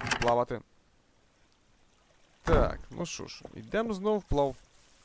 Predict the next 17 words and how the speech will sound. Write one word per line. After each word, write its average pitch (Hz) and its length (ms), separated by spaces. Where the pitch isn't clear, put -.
Чомусь 175 160
я 156 60
тут 156 160
коральчиків 160 520
не 160 80
бачив, 180 380
не 127 80
знаю, 120 240
я, 127 100
ми 143 120
там 147 140
щось 135 140
дивилися. 202 920
Ну, 202 180
так, 135 140
будемо 131 340
отак. 110 300